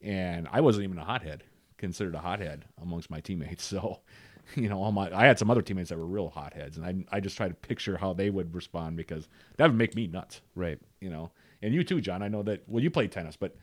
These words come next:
Speaker 1: also played hockey, and I know you played with some, you, I don't, you don't strike me as a hothead hockey player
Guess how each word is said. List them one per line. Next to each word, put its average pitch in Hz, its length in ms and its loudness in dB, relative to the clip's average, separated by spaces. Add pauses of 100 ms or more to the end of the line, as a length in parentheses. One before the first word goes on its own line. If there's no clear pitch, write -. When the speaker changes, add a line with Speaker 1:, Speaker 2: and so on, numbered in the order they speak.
(400)
Speaker 1:
also 120 240 4
played 104 280 4
hockey, 95 520 0
and 85 280 -4 (220)
I 107 100 0
know 107 80 2
you 104 120 2
played 101 220 0
with 90 100 -4
some, 87 280 -4
you, 110 160 -6 (200)
I 139 120 8
don't, 165 140 6
you 165 100 2
don't 196 140 8
strike 160 240 4
me 131 100 0
as 110 120 2
a 98 100 0
hothead 104 380 4
hockey 90 300 -4
player 55 300 -12